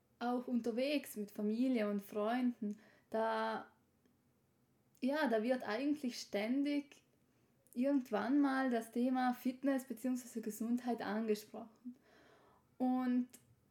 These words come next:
das kleine Wörtchen, das sich da jedoch immer in diesem Gespräch beziehungsweise in bestimmten Aussagen befindet, das ist das kleine Wörtchen Mann. Man sollte, man müsste.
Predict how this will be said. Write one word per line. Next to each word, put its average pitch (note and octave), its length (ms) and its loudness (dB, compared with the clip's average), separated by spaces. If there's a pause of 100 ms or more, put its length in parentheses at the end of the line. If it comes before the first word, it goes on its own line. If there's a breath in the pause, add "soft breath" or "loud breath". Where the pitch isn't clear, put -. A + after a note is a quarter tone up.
(100)
das A#3 200 0
kleine E4 460 2
Wörtchen, C4+ 600 6
das G#3+ 200 0
sich - 180 -8
da C#4+ 360 0
jedoch A3 400 4
immer F4 300 0
in C#4+ 140 4
diesem C#4 500 0
Gespräch C4 560 0
beziehungsweise A3+ 760 -2
in A3 40 -6
bestimmten D4 480 -6
Aussagen C4 580 -2
befindet, B3 580 -2 (340 loud breath)
das C#4 220 0
ist D4 160 -8
das C4 120 -8
kleine C4 360 -2
Wörtchen B3 480 -4
Mann. G#3 480 0 (1500 soft breath)
Man B3 300 2
sollte, A#3+ 760 0
man C4 400 2
müsste. A#3+ 560 0